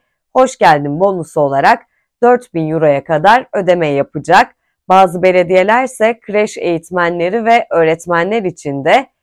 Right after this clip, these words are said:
prim teklif edecek. Havaalanı yönetimleri de havaalanı ve uçuş personelini getirenlere prim sunacak.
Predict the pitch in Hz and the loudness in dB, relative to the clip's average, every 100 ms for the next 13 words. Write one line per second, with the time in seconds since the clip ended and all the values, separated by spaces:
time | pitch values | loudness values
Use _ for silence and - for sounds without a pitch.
0 | _ _ 214 175 147 147 - 143 147 143 | _ _ -2 -2 -2 -6 -6 -8 -6 -6
1 | 143 123 - _ 208 202 220 226 220 226 | -6 -8 -8 _ -2 4 4 4 2 0
2 | 220 220 220 233 226 226 226 202 247 262 | 0 0 -2 -4 -2 -2 -2 0 0 2
3 | 226 202 208 208 202 202 196 220 - 190 | 0 4 4 4 0 -2 -2 -2 -2 -6
4 | - 233 - 208 190 185 185 180 175 175 | -6 -10 -2 2 2 2 -4 -4 -4 -4
5 | 170 180 190 185 185 185 202 226 220 196 | -4 -4 -4 -2 -2 -2 -4 -4 -4 -4
6 | 233 214 175 156 139 185 254 | -4 -6 -8 -8 0 2 2